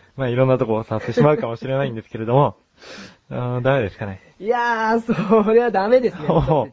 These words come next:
Speaker 2: 痴漢になっちゃいますからね。
Speaker 1: あー、まあ、うん、うん。
Speaker 2: えー、ここでブログで先行募集をかけたところ、
Speaker 1: はい。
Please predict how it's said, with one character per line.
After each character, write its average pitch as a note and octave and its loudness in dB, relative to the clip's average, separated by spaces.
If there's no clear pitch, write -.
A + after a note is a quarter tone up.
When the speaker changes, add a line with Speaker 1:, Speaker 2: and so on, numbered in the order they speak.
Speaker 2:
痴 - -20
漢 D#4+ -6
に D4+ -12
な C#4 -2
っ C4+ -10
ち F#3 -8
ゃ E3 -2
い C#3 -8
ま B2+ -10
す C3+ -14
か C3 -8
ら C#3 -6
ね。 A3 0
Speaker 1:
あ - -16
ー、 C3 -12
ま C#3+ -12
あ、 - -18
う D3 -6
ん、 - -4
う D3+ -4
ん。 A#2 -8
Speaker 2:
え C#4 2
ー、 D4+ 2
こ D4+ -4
こ F4 0
で F4+ -2
ブ B3+ 0
ロ F4 2
グ E4+ -4
で E4+ -4
先 E4 -4
行 E4+ -2
募 E4+ -2
集 D#4 -4
を F#3+ 2
か A3+ -6
け A#3 -4
た - -6
と E3+ -14
こ C4+ -2
ろ、 D4 0
Speaker 1:
は D#3+ 0
い。 C4 -20